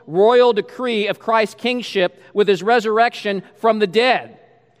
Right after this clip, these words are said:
It's not that Jesus wasn't the Son of God before the resurrection, or that he wasn't king before the resurrection, but his kingship to a degree was veiled during his life. He,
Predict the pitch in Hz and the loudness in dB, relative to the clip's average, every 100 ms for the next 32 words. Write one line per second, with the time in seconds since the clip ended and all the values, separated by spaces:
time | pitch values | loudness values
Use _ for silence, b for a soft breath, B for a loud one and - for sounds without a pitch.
0 | b - 226 262 311 285 226 226 285 247 | b -2 0 0 0 2 0 -2 -2 -2
1 | 196 226 262 247 226 - 247 233 220 220 | -2 -2 -2 -2 -6 -4 -4 -2 0 0
2 | 202 190 254 277 233 208 180 175 170 165 | 0 -6 0 0 0 -2 -2 -2 -2 -2
3 | 202 196 - B 214 208 214 214 247 226 | -6 -8 -10 B -2 0 0 2 0 -2
4 | 202 - - 269 277 247 220 240 285 277 | -8 -16 -8 -2 0 0 -2 2 2 2
5 | 202 185 170 165 165 - 196 190 - B | 0 -2 -2 -2 -2 -4 -8 -8 -14 B
6 | 170 220 214 B B 240 226 - 311 349 | -2 0 -2 B B -2 -2 -2 -2 -2
7 | - 233 240 240 220 214 220 277 240 214 | -2 -4 -2 -2 -2 -4 -4 -2 -2 -6
8 | _ 226 240 196 269 320 302 185 120 - | _ -6 -6 0 2 4 4 0 -4 -16
9 | _ _ 180 202 196 180 190 185 151 226 | _ _ -4 -2 -2 0 0 0 0 -6
10 | 196 | -8